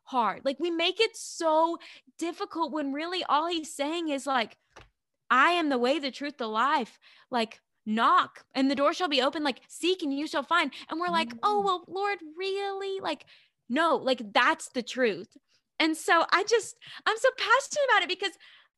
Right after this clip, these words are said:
Speaker 1: my gosh, like, if we would actually believe him, like, I think
Speaker 2: Mm-hmm.
Speaker 1: it sounds good on a Sunday morning in a sermon, but Monday morning when things get hard, or Friday and it's at the end of the week, it's like, "Oh, like, God,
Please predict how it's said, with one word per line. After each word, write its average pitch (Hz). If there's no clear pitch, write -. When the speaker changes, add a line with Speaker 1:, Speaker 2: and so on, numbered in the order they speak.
Speaker 1:
my 392
gosh, 494
like, 427
if 381
we 440
would 539
actually 427
believe 302
him, 220
like, 349
I 392
think 440
Speaker 2:
Mm-hmm. -
Speaker 1:
it 359
sounds 359
good 339
on 311
a 294
Sunday 269
morning 302
in 254
a 240
sermon, 320
but 247
Monday 285
morning 302
when 233
things 277
get -
hard, 294
or 240
Friday 330
and 294
it's 269
at 285
the -
end 285
of 311
the 269
week, 294
it's 294
like, 226
"Oh, 294
like, 247
God, 294